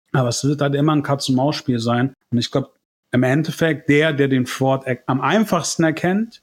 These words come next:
ist halt der Advertiser, weil er zum Großteil sieht, hey,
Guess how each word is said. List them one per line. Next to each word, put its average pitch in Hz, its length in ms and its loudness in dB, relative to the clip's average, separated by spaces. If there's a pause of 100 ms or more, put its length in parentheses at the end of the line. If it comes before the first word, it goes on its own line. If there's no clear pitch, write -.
ist 143 200 0
halt 123 120 0
der 131 100 2
Advertiser, 160 800 0
weil 123 120 0
er 123 120 0
zum - 180 -2
Großteil 127 460 0
sieht, 156 260 0
hey, 147 320 2